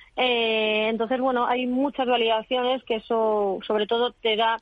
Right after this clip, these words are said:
muestra de que estás haciendo, por lo menos, las cosas bien, dentro de que no están las cosas perfectas, porque, como digo, cada día hay que seguir puliendo esta tecnología que no es sencilla de desarrollar, pero sí que va dando aliento para, para saber que estás haciendo bien las cosas.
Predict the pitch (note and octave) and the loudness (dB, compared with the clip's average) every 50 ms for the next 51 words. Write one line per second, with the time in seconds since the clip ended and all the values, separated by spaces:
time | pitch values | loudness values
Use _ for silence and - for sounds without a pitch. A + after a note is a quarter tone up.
0 | _ _ _ _ _ _ _ - A3+ A#3 B3 B3+ C4 B3 - - - A3+ A#3+ B3+ | _ _ _ _ _ _ _ -4 0 0 2 2 0 -2 -4 -6 -4 -2 0 0
1 | A#3+ A3+ G#3+ G3 - G3+ G3 F#3+ - - G#3+ A3 G#3+ F#3+ A3 G#3+ G#3+ A3 A3 A3 | 0 -2 -4 -4 -2 -4 -4 -4 -2 -4 -4 -4 -2 -2 0 0 2 2 2 2
2 | A3+ G#3+ G3+ F#3 - G3+ G3 F#3+ G3+ G#3 G#3 G#3 G3 F#3+ - - G#3+ G3 A3 G#3 | 0 0 -2 -2 -2 -2 0 0 0 0 2 0 0 -2 -2 -6 -4 -2 -2 -2
3 | F#3+ F#3+ F3+ G#3 G#3+ G#3 F#3 E3+ F3 _ _ _ - - - - _ _ - - | -2 -2 -2 -2 0 0 -2 -4 -8 _ _ _ -20 -20 -20 -20 _ _ -6 -4
4 | A3 G#3+ G#3 A3 A3+ A3+ G#3+ A3 G#3+ G3+ - - G#3+ G3+ G3+ G3+ G3+ G3 G3+ G3 | -2 -2 0 0 0 0 0 0 -2 -2 -2 -2 -2 0 0 0 0 0 0 0
5 | - - G#3 F#3+ G3+ G3 - - G3+ F#3 - B3 A#3+ - A#3+ G3+ - - G3+ F#3 | -2 -2 -4 -2 -2 -4 -4 -4 -4 -2 -2 -6 -4 -2 -4 -4 -4 -4 -8 -4
6 | - F#3 F3 - F#3 F#3 F#3 F#3+ G#3+ G#3+ G3+ G3 F#3 - - - - A3 G#3 G3+ | -4 -4 -4 -2 0 0 2 2 2 0 0 -2 -4 -4 -12 -14 -6 -2 0 0
7 | G3+ G3+ G#3 A3 A3+ A3 G3+ - G#3 - G#3+ G3+ G#3+ G#3 - G#3 G#3 G#3+ G#3+ A3 | 2 2 2 0 0 0 -2 -4 -6 -6 -4 -4 -4 -4 -2 -2 -2 0 0 0
8 | G#3+ G#3 G#3 G3+ G3 - - F#3+ - G3 G3 G3 G3 G3+ F#3+ - G3+ G3 F#3 F#3 | 0 0 0 0 -2 -2 -6 -4 -2 -2 -2 0 0 -2 -2 -2 -2 -2 -2 -2
9 | F#3+ F#3 F#3 F3+ - F#3+ F3+ F3+ - - G3 F#3+ F3 F3+ F#3 - - F#3 F3+ F#3+ | -2 -4 -4 -4 -4 -6 -6 -4 -2 -2 0 0 2 0 0 -2 -2 -2 -2 0
10 | G3 A#3 D4 F4 - _ _ - - - - _ - - A#3 G#3+ G#3+ G3+ - A3+ | 0 2 0 0 -4 _ _ -20 -20 -20 -20 _ -6 -4 -2 -2 -2 -4 -6 -6
11 | - A#3+ A3+ A3 G#3+ G#3+ G#3 G3 F#3+ F#3 F3+ F3 E3+ - - G#3+ G3+ G#3+ G#3+ G3 | -2 -2 0 0 2 0 0 0 0 -2 -2 -4 -4 -6 -8 -8 -6 -6 -6 -4
12 | A3+ G#3+ G3+ G#3 A3 A3 A#3 A3 B3+ A#3+ A#3+ G#3 F#3+ F3+ D#3 C#3 E3+ - F#3 F3+ | -2 -2 -2 0 -2 -4 -4 -4 -4 -2 -2 -2 -2 -2 -4 -6 -6 -4 -4 -4
13 | F3+ G#3+ G3 G3 G3+ G3 A3 - A3 A3+ A3+ A3 A#3 A#3 A3+ A#3 A#3 A3+ A3+ G#3 | -2 -2 -2 -2 -2 -4 -4 -4 -2 -4 -2 -2 0 0 0 0 0 0 0 -2
14 | - - - A3 G#3 - - F3+ F3 | -2 -6 -8 -8 -8 -8 -10 -12 -12